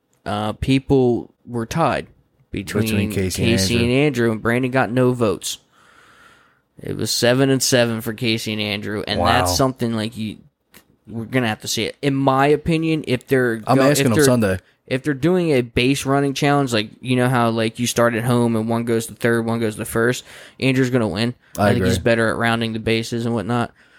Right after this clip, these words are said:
Speaker 2: That's because
Speaker 1: If
Speaker 2: of his
Speaker 1: it's a sh-
Speaker 2: baseball experience.
Speaker 1: Yeah, exactly. If it's a straight, if it's a straight line challenge,
Speaker 2: I think
Speaker 1: I think
Speaker 2: Casey's
Speaker 1: Casey
Speaker 2: got him.
Speaker 1: wins.
Speaker 2: Yeah.
Speaker 1: Mm-hmm.
Speaker 2: So I, it can go either way.
Speaker 1: Exactly. Uh, and the clutchest hitter is the man standing right beside me,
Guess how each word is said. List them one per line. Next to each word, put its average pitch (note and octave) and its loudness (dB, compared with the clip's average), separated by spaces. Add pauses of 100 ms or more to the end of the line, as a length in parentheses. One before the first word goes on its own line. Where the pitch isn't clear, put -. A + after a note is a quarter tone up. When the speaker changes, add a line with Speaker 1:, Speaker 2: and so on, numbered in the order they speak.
(120)
Speaker 2:
That's A2+ 2
because B2 2
Speaker 1:
If - 4
Speaker 2:
of G#2 -4
his D3+ 4
Speaker 1:
it's - -4
a B2+ 2
sh- G#2+ 4
Speaker 2:
baseball G2+ 2
experience. F2+ -2
Speaker 1:
Yeah, B2+ 2
exactly. A#2 -2
If B2 -4
it's B2+ -2
a A#2 -4
straight, B2+ 0 (220)
if B2 -2
it's A#2 -2
a A#2 -4
straight B2+ 0
line C3 2
challenge, D#3 0
Speaker 2:
I - -10
think - 0
Speaker 1:
I C3 2
think C3 0
Speaker 2:
Casey's A#2+ 2
Speaker 1:
Casey E2+ 0
Speaker 2:
got A#2+ 0
him. A#2+ 0
Speaker 1:
wins. - -6
Speaker 2:
Yeah. F#2+ -2 (200)
Speaker 1:
Mm-hmm. B2+ -8 (200)
Speaker 2:
So - 0
I, A#2+ 2
it B2 0
can F#3 0
go C3 2
either A#2+ 2
way. A2+ 0
Speaker 1:
Exactly. A2 -8 (760)
Uh, A#2 0 (120)
and C3 -2
the C3 -2
clutchest D3+ 0
hitter A2 -4 (1600)
is A#2 -6
the A2+ -6
man A#2+ 0
standing A#2+ 0
right A#2+ 2
beside A#2+ 2
me, A2+ 0